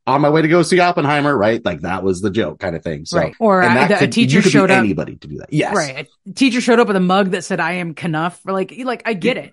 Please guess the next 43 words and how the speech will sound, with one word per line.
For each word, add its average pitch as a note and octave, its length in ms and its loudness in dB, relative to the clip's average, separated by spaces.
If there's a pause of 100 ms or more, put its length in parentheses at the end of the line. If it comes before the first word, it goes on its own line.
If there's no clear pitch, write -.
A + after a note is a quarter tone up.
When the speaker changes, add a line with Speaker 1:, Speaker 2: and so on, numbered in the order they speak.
Speaker 2:
And G#3+ 100 -6
Speaker 1:
Right. - 140 -2
Speaker 2:
I F#3+ 80 -4
didn't G3+ 280 -4
need G#3+ 180 -2
to F#3+ 80 -6
see G3+ 160 -8
the F#3 100 -4
movie F3 300 0
to D#3 80 -6
know E3+ 160 -6
that D3+ 160 -10
that D3+ 180 -10
was, C#3+ 340 -10
you - 80 -8
know, C3 140 -6
a, - 460 -10
a, - 40 -12 (120)
a - 40 -20
contextual D3 540 -10
theme D#3 240 -4
throughout. - 380 -14
So D#3+ 240 -6 (220)
what F#3+ 180 -2
I A#3+ 140 2
got A#3 280 0
to G3 260 0
was D#3 460 -2
the D#3+ 80 -10 (140)
cleanest C#4+ 420 -2
definition G3+ 480 -4
that D#3+ 100 -4
I D#3+ 40 -6
can D3 180 -8
find. C3+ 260 -6
I'm C#3 80 -6
gonna C#3 140 -6
read C3+ 200 -10
it - 100 -20
to - 100 -16
you. C3 120 -12
It - 100 -16
says, D3+ 420 0